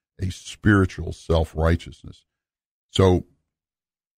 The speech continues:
John the Baptist is telling us this is how Jesus, when he comes, how he's going to separate the righteous from the unrighteous. And he,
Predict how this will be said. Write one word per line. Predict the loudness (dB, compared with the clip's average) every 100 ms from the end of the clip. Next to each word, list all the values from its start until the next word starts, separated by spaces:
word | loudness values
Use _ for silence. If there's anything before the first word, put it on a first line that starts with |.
| _ -14
John | 0 4 4
the | 4
Baptist | 4 2 2 0 -6 -6
is | -8
telling | 0 2 2 0
us | 0
this | 0 2
is | 2 2
how | 2 2
Jesus, | 0 2 4 4 0 -8 -2
when | 0
he | 2 0
comes, | 0 -2 -2 -2 -6 _ _ _ _ 0
how | 2 4
he's | 4 2
going | 2 2 2
to | 0
separate | -4 0 0 0 0 0 -2
the |
righteous | -2 0 0 -2 -14
from | -4 -2
the | 0
unrighteous. | 0 2 2 0 -6 -12 -20 _ _ _ _ _ _ _
And | -2
he, | 0 -2